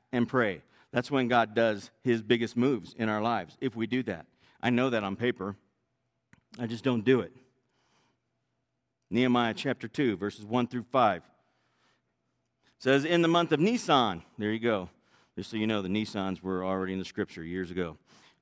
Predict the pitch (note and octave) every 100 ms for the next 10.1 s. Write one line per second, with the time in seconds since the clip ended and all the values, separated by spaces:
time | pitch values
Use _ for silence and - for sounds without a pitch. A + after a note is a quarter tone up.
0 | - D3+ F3 F3 E3+ D#3 E3+ E3+ D#3 B2
1 | A2 A2+ B2+ A#2+ D#3 D#3 C#3+ D3+ C#3 A#2+
2 | - D3 C#3 B2+ - _ A#2+ D#3 G3 B2
3 | A2 G2 F#2+ - G2 F#2 A2 - - _
4 | - B2 A#2+ A#2+ - A2+ C#3 E3 E3 C3+
5 | A2 C3 B2 A#2 A#2+ A#2 A#2 - F#3 D3
6 | C#3 C#3 C#3 B2+ C3+ C3+ B2+ C#3 A#2 -
7 | C#3+ A2 E2+ - _ - A2+ A#2 A#2+ C#3
8 | E3 - C3+ B2+ - D3+ C#3 B2 A#2 A2+
9 | G2 C#3 B2 A#2 A2 A2+ A2 - A2+ A#2
10 | G#3